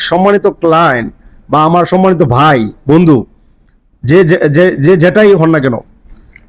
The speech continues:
আমার সম্মানিত ভালোবাসার মানুষরা আমাকে কল দিচ্ছেন যে, "ভাই, আমরা বিভিন্ন নিউজ পেপার বা হচ্ছে বিভিন্ন জায়গায় আমরা দেখতে পাচ্ছি যে ভারতীয় ট্যুরিস্ট ভিসা খুব রিসেন্টলি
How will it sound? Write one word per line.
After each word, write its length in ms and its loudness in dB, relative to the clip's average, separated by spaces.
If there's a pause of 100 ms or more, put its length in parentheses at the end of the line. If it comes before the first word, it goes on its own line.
(120)
আমার 200 0
সম্মানিত 420 0 (320)
ভালোবাসার 420 2
মানুষরা 400 2
আমাকে 220 0
কল 260 0
দিচ্ছেন 260 -4 (680)
যে, 80 0
"ভাই, 160 4
আমরা 180 2
বিভিন্ন 360 4
নিউজ 260 2
পেপার 360 0
বা 200 0
হচ্ছে 200 -2
বিভিন্ন 320 0 (600)
জায়গায় 360 2
আমরা 200 2
দেখতে 240 0
পাচ্ছি 280 -2 (420)
যে 80 2
ভারতীয় 420 2
ট্যুরিস্ট 320 2
ভিসা 180 0
খুব 180 -2 (260)
রিসেন্টলি 600 0